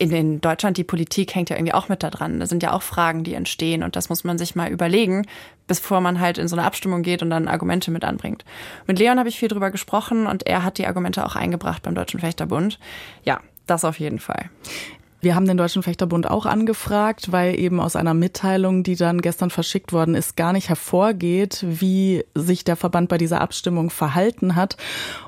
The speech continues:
Speaker 2: Deswegen frage ich jetzt nochmal nach. Wissen Sie, wie der Deutsche Fechterbund da entschieden hat?
Speaker 1: Also am Ende ist es ja so, dass es ein Wahlgeheimnis ist.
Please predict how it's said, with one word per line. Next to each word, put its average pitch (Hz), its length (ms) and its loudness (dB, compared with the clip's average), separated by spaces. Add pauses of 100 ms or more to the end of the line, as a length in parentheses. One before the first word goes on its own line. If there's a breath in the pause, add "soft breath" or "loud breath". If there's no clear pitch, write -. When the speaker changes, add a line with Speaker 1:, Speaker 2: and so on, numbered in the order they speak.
(120)
Speaker 2:
Deswegen 170 320 0
frage 170 240 0
ich 170 80 -2
jetzt - 180 -2
nochmal 165 300 2
nach. 165 240 2
Wissen 190 260 2
Sie, 214 160 0
wie 202 60 0
der 190 120 2
Deutsche 202 240 0
Fechterbund 202 720 0
da 180 240 2
entschieden 208 540 0
hat? 269 180 -4 (920 loud breath)
Speaker 1:
Also 190 200 2
am 185 160 2
Ende 220 300 2
ist 220 140 -2
es - 140 -2
ja 190 140 0
so, 208 340 0 (100)
dass 180 320 0
es 180 160 -2
ein 175 140 -2
Wahlgeheimnis 180 720 -2
ist. - 420 -2